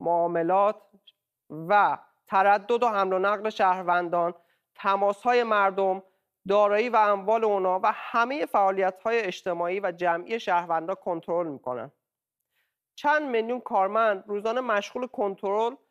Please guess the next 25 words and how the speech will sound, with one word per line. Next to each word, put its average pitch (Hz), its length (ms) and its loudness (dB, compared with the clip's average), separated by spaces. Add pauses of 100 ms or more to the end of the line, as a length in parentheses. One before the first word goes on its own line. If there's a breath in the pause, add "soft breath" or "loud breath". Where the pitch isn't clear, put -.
(160)
و 196 100 2
نظارت 220 520 0 (120)
بر 196 160 2
زندگی 190 520 -4
جامعه 160 420 -2
هستن. 127 420 -10 (840)
جایی 240 240 2
که 214 120 -4
دولت 185 480 2
این 214 200 -2
روزا 196 220 -2
میگه 208 220 -4
حتی 233 340 -4
با 196 120 -4
طرح 220 500 -2
پرداخت 180 600 -2
کارتی 170 460 -4
در 160 180 -2
نونوایی‌ها، 160 760 -2
تعداد 233 400 -6
نونی 269 360 -8
که 214 100 -6
مردم 185 360 -2
می‌خرن 196 480 -4
رو 208 360 -4